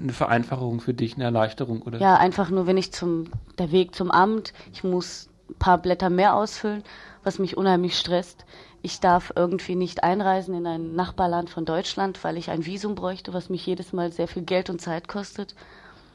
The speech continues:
Speaker 2: Und das sind so Sachen, die ich mir einfach davon erhoffe und die ich auch davon, be-, also das sind so Privilegien,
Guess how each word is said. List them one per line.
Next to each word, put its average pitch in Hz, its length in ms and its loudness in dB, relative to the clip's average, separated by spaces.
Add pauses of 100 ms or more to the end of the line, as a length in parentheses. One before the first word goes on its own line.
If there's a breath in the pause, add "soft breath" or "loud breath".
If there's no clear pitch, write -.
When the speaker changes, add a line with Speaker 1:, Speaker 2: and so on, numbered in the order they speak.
(160 loud breath)
Speaker 2:
Und 180 120 0
das 196 140 4
sind 208 100 0
so 180 100 -4
Sachen, 170 320 0
die 165 100 -4
ich 160 120 -8
mir 151 100 -2
einfach 151 240 -6
davon 170 320 -4
erhoffe 170 400 -2
und 160 220 -6 (260 loud breath)
die 190 60 -6
ich 185 140 -2
auch 170 100 -4
davon, 175 300 -4
be-, - 100 -10 (120)
also 156 200 -6 (500)
das - 140 -8
sind 185 100 -8
so 202 80 0
Privilegien, 170 720 2